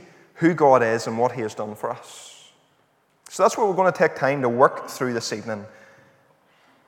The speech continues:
So we can be afraid internally in the meeting here. We can be afraid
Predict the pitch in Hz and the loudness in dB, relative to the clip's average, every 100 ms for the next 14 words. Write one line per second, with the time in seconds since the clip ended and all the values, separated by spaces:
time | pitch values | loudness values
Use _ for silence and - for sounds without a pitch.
0 | _ _ _ _ _ _ _ _ - - | _ _ _ _ _ _ _ _ -20 -8
1 | - 156 151 170 147 143 - - 165 180 | -2 0 2 2 2 2 2 0 2 2
2 | - 147 165 185 185 190 196 208 - - | 2 -2 0 0 2 2 2 0 -8 -18
3 | - - _ _ _ - 127 120 117 127 | -20 -20 _ _ _ -8 -6 -4 -4 -4
4 | 156 131 113 139 139 131 123 123 117 - | -6 -2 2 2 2 0 0 0 0 -2
5 | 147 160 | 2 4